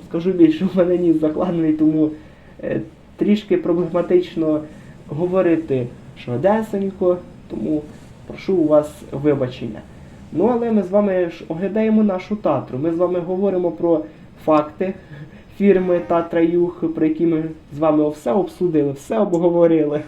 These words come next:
<laughs> все як має бути. О, дивіться, якраз мигалик у нас покаже, так, зелений колір, добре, добре.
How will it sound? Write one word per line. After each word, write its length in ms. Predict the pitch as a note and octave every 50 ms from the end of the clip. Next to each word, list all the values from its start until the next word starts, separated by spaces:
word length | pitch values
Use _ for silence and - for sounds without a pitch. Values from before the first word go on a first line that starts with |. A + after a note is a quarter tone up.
| G#3+ F#3 - -
<laughs> 280 | - - - - - -
все 100 | - F3+
як 140 | F3+ F3+ F#3
має 220 | F3+ F3+ F3 E3+
бути. 340 | E3 D#3+ D3 C3+ - - - - - - - - _ _ _ -
О, 160 | - D3 C#3
дивіться, 300 | C3+ D3 C#3+ C#3 - -
якраз 280 | - - D#3 D3+ D3+ -
мигалик 480 | D3 D3 D3+ D#3+ D3+ D3+ D3+ D3+ -
у 40 | D3+
нас 80 | D3 C#3+ C#3+ - -
покаже, 440 | - D3+ D#3 - D3+ D3 D3 D3 - - - - - - _ _
так, 120 | - C#3 B2+
зелений 360 | B2 C3 C3+ C#3+ C#3 C#3 C3+
колір, 300 | C#3 - C#3 C#3 C#3 C#3 - -
добре, 220 | C3 B2+ C3+ C3
добре. 300 | - C#3 C#3+ D3+ E3